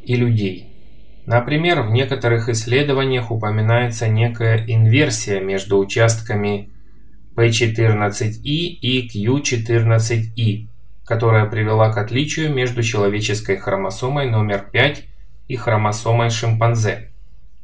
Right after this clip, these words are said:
Не будем вдаваться здесь в перечисление всех отличий, которые уже известны и еще могут быть обнаружены.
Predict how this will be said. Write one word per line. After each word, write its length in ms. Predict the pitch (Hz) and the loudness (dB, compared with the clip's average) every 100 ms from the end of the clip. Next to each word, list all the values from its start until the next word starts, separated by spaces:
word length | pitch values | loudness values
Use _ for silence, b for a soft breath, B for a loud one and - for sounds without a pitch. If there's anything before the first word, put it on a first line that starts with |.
| - | -6
Не 180 | 120 165 | -4 4
будем 360 | 185 165 135 | 4 6 2
вдаваться 600 | 113 113 120 120 - 107 | 2 4 6 4 4 0
здесь 440 | 101 101 113 113 - | 0 2 2 2 0
в 60 | |
перечисление 840 | 101 101 98 101 - 107 107 104 101 | -2 -2 0 -4 0 0 0 0 -2
всех 300 | - 101 104 | -2 -2 -2
отличий, 580 | 101 127 170 - 156 | -2 -4 -4 -4 -4
которые 400 | - 117 117 110 | -6 -2 2 4
уже 500 | 104 101 104 101 - - | 2 2 0 -2 -6 -8
известны 960 | 107 101 101 117 156 147 151 139 123 - | -4 -2 -2 0 2 2 0 -2 -2 -4
и 100 | 110 | -4
еще 360 | 101 - 151 | -4 -2 0
могут 360 | 165 151 139 127 | 2 2 0 0
быть 200 | 127 123 | 0 0
обнаружены. 880 | 120 117 120 117 110 107 110 110 | 0 4 4 4 2 2 0 0